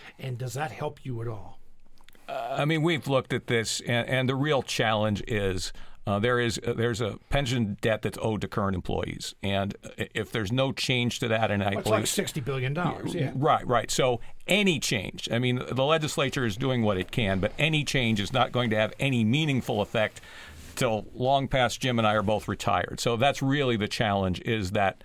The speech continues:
Speaker 2: uh, the, the pension is owed. Any changes will be prospective going forward. So, uh, it's certainly a good effort to look at what you can do in the future, but I don't believe there's any solution out there that will affect the short term.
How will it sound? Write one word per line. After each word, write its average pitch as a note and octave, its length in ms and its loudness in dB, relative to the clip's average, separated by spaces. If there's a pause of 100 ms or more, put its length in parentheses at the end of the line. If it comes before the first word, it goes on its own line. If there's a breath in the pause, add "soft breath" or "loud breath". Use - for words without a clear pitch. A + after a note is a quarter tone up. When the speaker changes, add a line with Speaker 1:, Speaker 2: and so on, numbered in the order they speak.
(380 loud breath)
Speaker 2:
uh, G#2+ 160 2
the, F#2+ 200 0 (120)
the - 80 0
pension C3+ 360 2
is G#2 180 0
owed. C3 460 0 (260 loud breath)
Any B2+ 240 0
changes A#2 540 2
will G#2 140 2
be G2 260 0 (120)
prospective A#2+ 720 0
going F#2+ 300 0
forward. A2+ 460 2 (340 loud breath)
So, A2+ 440 0
uh, C3 160 -2
it's - 360 -2
certainly C#3 320 2
a - 20 2
good A#2 200 0
effort B2 320 0
to - 80 -2
look A2+ 280 0
at B2 240 4
what A#2+ 140 -2
you A#2 100 0
can A2+ 140 0
do A2+ 160 2
in G2 80 2
the F#2 60 0
future, A#2+ 420 -2
but G2+ 180 0
I A2 100 2
don't A2 220 0
believe A2 240 0
there's G2 160 -2
any A#2 220 0
solution G#2+ 420 0
out F#2+ 160 0
there G2 160 0
that F#2+ 180 0
will F#2+ 160 0
affect - 340 -4
the - 60 -6
short - 300 -4
term. - 180 -6